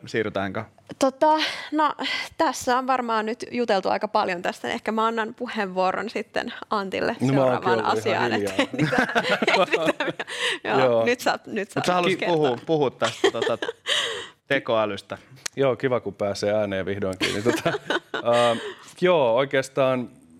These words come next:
Speaker 3: mä en ollut onnistunut poimimaan nyt mitään yksittäistä uutista tähän, koska mä en ole suoraan sanottuna ehtinyt olla sormi nyt niin hirveästi se uutisruiskun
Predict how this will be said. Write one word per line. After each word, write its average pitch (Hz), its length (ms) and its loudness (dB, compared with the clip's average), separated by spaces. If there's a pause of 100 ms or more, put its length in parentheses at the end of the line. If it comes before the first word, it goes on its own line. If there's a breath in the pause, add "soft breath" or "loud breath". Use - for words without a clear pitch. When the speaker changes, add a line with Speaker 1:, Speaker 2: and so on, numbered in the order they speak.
(140)
Speaker 3:
mä 156 180 4
en 165 80 2
ollut 135 180 2
onnistunut 120 560 0
poimimaan 110 520 2
nyt 95 140 -8
mitään 107 360 0
yksittäistä 95 720 -4
uutista 95 480 -2
tähän, 90 320 -4
koska 92 400 -2 (1160 loud breath)
mä - 120 -4
en 104 80 0
ole 104 80 -2
suoraan 110 340 2
sanottuna 107 460 -2 (120)
ehtinyt 123 440 0
olla 113 180 2
sormi 113 440 0
nyt 98 160 -6
niin 107 200 -2
hirveästi 101 480 0
se 104 140 0
uutisruiskun 101 720 -2